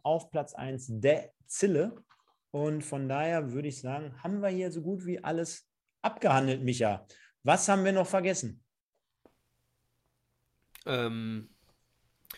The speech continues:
Speaker 2: wir haben darauf hingewiesen, dass wir im Niederrhein-Pokal im, äh, Viertelfinale in Bocholt spielen. Wir haben darauf hingewiesen, dass das Anfang April sein wird und nicht Ende März. Das wird am Mittwoch sein. Ich meine, das wäre der sechste, vierte. Helft mir gerne.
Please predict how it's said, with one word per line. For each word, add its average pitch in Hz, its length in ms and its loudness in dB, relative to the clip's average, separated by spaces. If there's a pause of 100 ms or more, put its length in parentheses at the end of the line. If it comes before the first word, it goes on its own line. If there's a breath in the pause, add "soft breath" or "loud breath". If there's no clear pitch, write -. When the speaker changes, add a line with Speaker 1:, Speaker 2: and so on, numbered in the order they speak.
(500 loud breath)
Speaker 2:
wir 110 100 -4
haben 135 160 -2
darauf 127 200 2
hingewiesen, 143 600 -2
dass 127 220 -4
wir 123 80 -2
im 113 80 -6
Niederrhein-Pokal 123 1000 0
im, 110 400 -8
äh, 107 200 -6
Viertelfinale 113 760 -6
in 98 200 -10
Bocholt 175 380 -2
spielen. 175 560 -6 (100)
Wir 117 100 -12
haben 113 100 -10
darauf - 200 -10
hingewiesen, 127 560 -6
dass 120 160 -6
das 113 320 -6 (720 loud breath)
Anfang 147 380 0
April 180 380 6
sein 190 260 4
wird 165 160 2
und 139 80 2
nicht 156 140 -4
Ende 117 200 -4
März. 135 580 -2
Das - 180 -10
wird 131 180 -2
am 110 220 -8
Mittwoch 170 380 -4
sein. 165 280 0
Ich 156 140 -8
meine, 117 180 -2
das 127 160 -4
wäre 110 80 -2
der 110 100 -2
sechste, 131 360 -6
vierte. 131 320 -4
Helft 117 240 -4
mir 107 100 -6
gerne. 120 320 -4